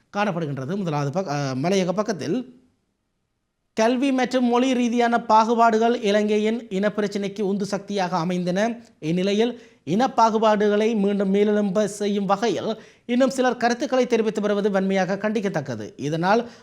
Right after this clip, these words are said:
மலையகம் உள்ளிட்ட சிறுபான்மை சமூகங்கள் பல்வேறு பாதக விளைவுகளை எதிர்நோக்கும் நிலை உருவாகும். மொழியை ஐக்கியப்படுத்துவ-,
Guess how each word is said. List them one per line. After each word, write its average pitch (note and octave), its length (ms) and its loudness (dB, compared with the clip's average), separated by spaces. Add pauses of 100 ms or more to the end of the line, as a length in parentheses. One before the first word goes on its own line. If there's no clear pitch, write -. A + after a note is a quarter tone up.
(220)
மலையகம் B3 500 2
உள்ளிட்ட G3+ 340 0
சிறுபான்மை G3+ 500 0
சமூகங்கள் G#3+ 540 0
பல்வேறு F#3+ 480 -2
பாதக G#3 340 2
விளைவுகளை F#3 580 -2 (400)
எதிர்நோக்கும் A3 600 2
நிலை F#3+ 380 0
உருவாகும். G3+ 680 0 (260)
மொழியை B3 800 0 (240)
ஐக்கியப்படுத்துவ-, G3+ 840 0